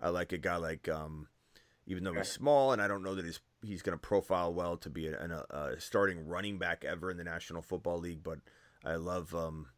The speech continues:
Speaker 1: uh, Deuce Vaughn. Uh, I think he could, he could just be exciting for a short period of time, but, but Ing-, Ingram's,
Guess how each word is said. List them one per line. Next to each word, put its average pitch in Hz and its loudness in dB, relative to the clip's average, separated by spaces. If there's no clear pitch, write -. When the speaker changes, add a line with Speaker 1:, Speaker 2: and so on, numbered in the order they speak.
Speaker 1:
uh, 78 0
Deuce 87 -4
Vaughn. 85 -2
Uh, 73 -4
I 78 -4
think 80 -8
he 76 -12
could, 76 -6
he 87 -12
could 76 -10
just 78 -8
be 80 -2
exciting 78 -2
for 73 -4
a 69 -4
short - -4
period 73 -2
of 62 -8
time, 71 -4
but, 60 -6
but 71 0
Ing-, 95 -4
Ingram's, 120 -2